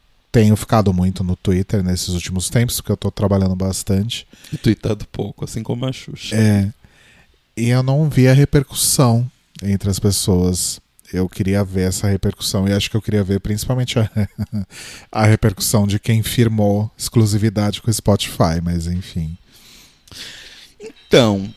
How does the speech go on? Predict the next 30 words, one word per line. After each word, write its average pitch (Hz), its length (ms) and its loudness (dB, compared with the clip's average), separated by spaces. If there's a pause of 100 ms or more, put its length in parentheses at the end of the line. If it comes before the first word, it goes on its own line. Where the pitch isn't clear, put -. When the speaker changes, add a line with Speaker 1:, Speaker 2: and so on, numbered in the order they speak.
Speaker 2:
sobre 202 400 0
o 359 80 0
lance 180 260 -2
da 135 100 4
exclusividade 120 600 0
com 117 100 -4
o 107 60 -2
Spotify, 113 840 -2
eu 101 120 0
tava, 127 420 0
eu, - 80 -6 (300)
na 117 140 -8
verdade 165 300 0
eu 208 60 -4
não 190 100 -6
tava 139 400 -2
não, 95 160 -4
né? 95 180 -4
Faz 104 220 -8
bastante - 460 -6
tempo 101 260 -8
isso, 92 160 -6
acho - 80 -8
que - 40 -20
foi 107 100 2
no 104 80 -4
final 104 280 -2
do 117 80 2
ano 139 100 0
passado, 117 640 -2